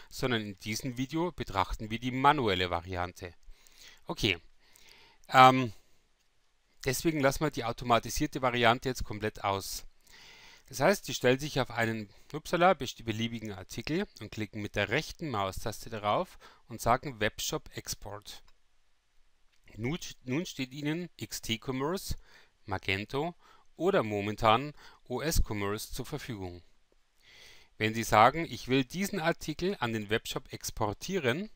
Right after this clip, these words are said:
klick-, wählen Sie Ihren Webshop aus und sagen zum Beispiel X-T-Commerce. So, was passiert? Wenn Sie Ihren Arbeitsplatz öffnen, das habe ich schon vorbereitet, haben Sie in Ihren Wavi Profi drei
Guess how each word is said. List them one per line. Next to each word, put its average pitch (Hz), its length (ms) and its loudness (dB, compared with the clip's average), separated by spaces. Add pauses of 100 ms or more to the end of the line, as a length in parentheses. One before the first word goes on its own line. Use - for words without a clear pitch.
(360)
klick-, 107 360 -8
wählen 127 200 2
Sie 143 160 -4
Ihren 101 200 0
Webshop 95 320 -8
aus 107 340 0
und 139 140 -10
sagen 107 280 4
zum 117 140 -10
Beispiel 107 400 0
X-T-Commerce. 95 1000 -6 (840)
So, 113 280 -2
was 131 180 4
passiert? - 580 -4 (1600)
Wenn 120 200 -2
Sie 143 140 -4
Ihren 123 160 0
Arbeitsplatz 143 640 0
öffnen, 123 360 -4
das 170 180 -6
habe 101 120 -2
ich 98 80 -4
schon 98 160 -4
vorbereitet, 135 760 -4 (300)
haben 117 240 2
Sie 123 120 -6
in 117 120 -4
Ihren 110 240 -2
Wavi 113 260 2
Profi - 340 -12
drei 104 460 2